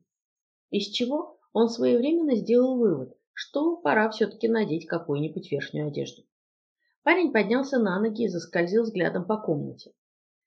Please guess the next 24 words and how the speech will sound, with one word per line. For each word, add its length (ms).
Как 240
и 40
следовало 560
ожидать, 440
по 60
закону 460
подлости 480
в 120
комнате 440
не 200
было 240
ничего, 580
что 240
хоть 300
как-то 360
можно 340
было 200
надеть 400
на 80
себя, 400
выдав 360
за 120
предмет 380
гардероба. 580